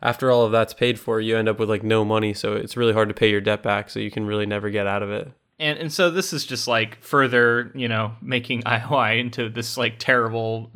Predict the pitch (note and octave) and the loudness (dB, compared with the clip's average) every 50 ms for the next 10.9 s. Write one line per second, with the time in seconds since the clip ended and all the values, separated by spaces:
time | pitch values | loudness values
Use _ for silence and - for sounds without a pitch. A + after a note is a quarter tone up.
0 | - _ _ - - C3+ B2 A#2+ A2 G#2+ - - - A#2 G#2+ A2 - - - A#2+ | -20 _ _ -8 -4 -2 -2 0 -2 -2 -4 -6 -6 -6 -6 -6 -8 -6 -4 -4
1 | A#2 A2+ G#2+ A2+ A2+ - - - - - - - - - - - - _ _ _ | -2 -2 -4 -6 -8 -16 -20 -20 -20 -20 -20 -20 -20 -20 -20 -20 -20 _ _ _
2 | - - D3+ C3+ A#2+ A2 A2 G#2+ G#2 G#2+ G#2 G#2+ G#2+ G#2+ A2+ G#2 - - A2 A2 | -4 -2 -2 0 0 0 -2 -2 0 0 0 0 -2 -4 -6 -8 -6 -6 -6 -4
3 | A2+ G#2 G#2 G#2 G#2 G#2 G2+ G2 - - A2 G2+ G#2 F#2+ G#2+ G#2 G2+ G2+ G#2 G2+ | -4 -2 -2 -2 -2 -2 -4 -6 -6 -8 -8 -8 -6 -6 -6 -8 -6 -8 -8 -8
4 | - G#2+ A2+ G#2+ G#2 G2 G#2 A2 G2+ - - - - A2+ A2+ G#2+ G#2 A2+ G#2+ G#2+ | -8 -6 -6 -6 -6 -6 -8 -10 -12 -12 -10 -6 -4 -2 -2 -2 0 0 0 0
5 | G#2 - _ - - - - _ _ - C#3+ C3 C#3 F3 F#3 G#3 G3+ E3 D3 - | -2 -6 _ -20 -20 -20 -20 _ _ 0 0 4 6 6 6 6 4 2 2 2
6 | D#3 C#3+ C#3+ C#3+ D3 C#3+ B2 A#2 G#2+ - A#2+ A#2 A2 G#2+ - A2+ A2+ A2+ A2 A2+ | 2 4 4 4 4 4 0 -2 -2 -4 -6 -6 -6 -6 -6 -6 -6 -4 -2 0
7 | A2+ A2 A2 A2+ A2 - - C#3 C3+ B2 A#2+ A2+ A#2 _ - - - - C#3+ C3 | 0 0 0 -2 -2 -2 -2 0 0 0 -2 -4 -10 _ -12 -8 -2 0 0 2
8 | B2+ B2+ B2 B2 C3 C#3+ D3+ D3+ D3+ D#3+ - - B2 B2 C3 B2 B2 - D3+ D#3 | 2 0 -2 0 2 2 2 2 0 -4 -6 -6 -4 -4 -2 -2 -2 0 -2 -2
9 | - - _ - - C3 C#3 C3+ C3 C3 B2+ C3+ A#2+ B2 A#2+ - C#3 C3 A#2+ B2 | -4 -6 _ -20 -12 -4 0 0 0 0 0 -2 -2 -2 -2 -2 -2 -2 0 -2
10 | A#2+ A2+ - - C3+ C3+ B2+ B2 - B2 B2 A#2 A#2 A2+ A2+ A2+ A2+ A2+ | -4 -6 -2 -2 0 0 -2 -2 -4 -2 0 0 0 0 -2 -4 -6 -10